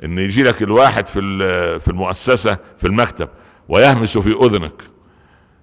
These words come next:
"شفت المدير عمل ايه مع رئيس القسم؟" قل: "يا راجل حرام عليك، احنا في نهار رمضان، انت بتصلي عشاء فين؟ قابلني هناك."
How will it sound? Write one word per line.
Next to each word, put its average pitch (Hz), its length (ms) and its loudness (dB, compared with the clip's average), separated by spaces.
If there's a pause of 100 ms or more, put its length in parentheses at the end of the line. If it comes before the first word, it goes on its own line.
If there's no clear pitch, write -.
(140)
"شفت - 400 2
المدير 80 600 6
عمل 80 400 2
ايه 82 140 4
مع 73 200 2
رئيس 73 240 2
القسم؟" - 360 0 (1500)
قل: 76 120 -2
"يا 80 100 0
راجل 85 220 2
حرام 82 360 2
عليك، 80 380 2
احنا 73 200 -2
في 73 140 -2
نهار 87 180 4
رمضان، 82 520 4 (580)
انت - 100 2
بتصلي 113 360 4
عشاء 101 220 6
فين؟ 76 300 2 (1400)
قابلني 123 320 6
هناك." 95 420 4